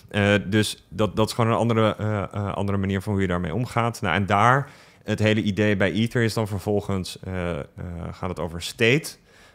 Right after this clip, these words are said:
Ehm, eh, en dat je dat, dat smart contract dus, eh, op een bepaalde plek zit met een bepaalde distributie van de tokens, et cetera. Eh, en dat,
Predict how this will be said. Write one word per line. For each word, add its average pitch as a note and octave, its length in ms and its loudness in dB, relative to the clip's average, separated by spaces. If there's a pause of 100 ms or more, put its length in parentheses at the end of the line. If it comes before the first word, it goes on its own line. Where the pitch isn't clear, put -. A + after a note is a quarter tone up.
Ehm, G2 720 -2 (280)
eh, F2+ 420 -8
en F2+ 80 -8
dat F#2 200 -2
je F2+ 160 -4 (1800)
dat, G#2 220 0
dat G#2 180 -2 (160)
smart A#2 360 2
contract G#2+ 460 0 (200)
dus, F#2+ 200 -4
eh, F#2+ 140 -12 (720)
op A2 180 2
een G#2+ 160 4
bepaalde A2 560 4
plek A2+ 320 2
zit - 400 -4 (340)
met G#2 220 2
een G#2 160 0
bepaalde G2+ 480 2
distributie G2+ 680 -4
van F#2 120 -4
de F2 80 -6
tokens, C3 480 2
et - 160 -6
cetera. G#2+ 460 -4 (380)
Eh, G2 580 0
en F#2+ 160 -2
dat, G2 160 2